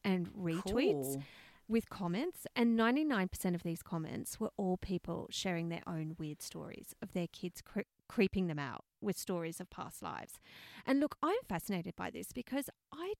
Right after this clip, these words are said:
Speaker 1: do believe in reincarnation. And look, I don't know how it works. I don't know what it looks like. But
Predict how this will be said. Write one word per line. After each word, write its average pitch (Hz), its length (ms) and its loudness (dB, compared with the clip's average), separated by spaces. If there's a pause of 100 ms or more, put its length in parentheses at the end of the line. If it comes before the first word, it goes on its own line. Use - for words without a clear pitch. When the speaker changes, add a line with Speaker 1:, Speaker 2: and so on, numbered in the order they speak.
Speaker 1:
do 202 220 4 (300)
believe 233 280 0
in 190 140 -2
reincarnation. 196 920 -8 (560)
And 302 120 6
look, 349 160 0 (100)
I 370 180 6
don't 392 180 6
know 233 120 4
how 202 220 2
it - 60 -8
works. 285 600 -2 (220)
I 233 60 4
don't 233 180 4
know 202 80 4
what 185 200 -2
it - 100 -10
looks 240 320 -2
like. 285 360 0 (760)
But 220 320 4